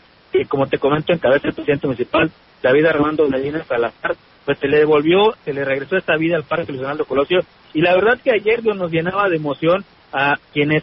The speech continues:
eh, formamos parte de esta administración municipal y quienes hemos puesto nuestro granito de arena para defender el pueblo, ver la cantidad,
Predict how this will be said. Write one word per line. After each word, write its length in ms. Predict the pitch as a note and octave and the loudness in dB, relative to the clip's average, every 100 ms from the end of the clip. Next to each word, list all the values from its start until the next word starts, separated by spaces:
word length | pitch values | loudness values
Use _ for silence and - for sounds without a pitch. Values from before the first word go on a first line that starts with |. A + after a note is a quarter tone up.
| - | -2
eh, 460 | C#3 B2+ C3 C3+ D3 | 0 2 2 0 -2
formamos 400 | D3+ G3 A3 - | 0 2 2 0
parte 500 | F3 F#3+ - F#3+ F3 _ _ _ | -2 -2 0 -2 -2 _ _ _
de 240 | D3 C#3+ C#3+ | 0 0 0
esta 220 | - G3 | -4 -2
administración 560 | E3+ D#3 C#3+ C3+ D#3+ F3+ | -2 -4 -2 0 0 0
municipal 500 | E3+ C#3+ - D3+ D#3 | 0 -2 0 2 2
y 80 | |
quienes 300 | - D3 D3 - | 2 0 0 -2
hemos 200 | D#3 F3 | -2 0
puesto 240 | F3 - E3+ | 0 -2 -2
nuestro 200 | D3 C#3 | 0 0
granito 240 | C#3+ E3 | 2 4
de 80 | C#3+ | 4
arena 240 | D3 D#3 D3+ | 2 0 0
para 140 | C3 | -2
defender 400 | A#2+ - D3+ E3+ | -4 -8 -6 -6
el 60 | - | -2
pueblo, 240 | D3 - - - _ - | -4 -4 -12 -20 _ -14
ver 280 | D#3 G#3 A#3 - | -2 -2 -2 -6
la 120 | C#3 | -6
cantidad, 680 | - C#3+ B2 - E3+ F#3 | -2 -4 -6 -6 0 0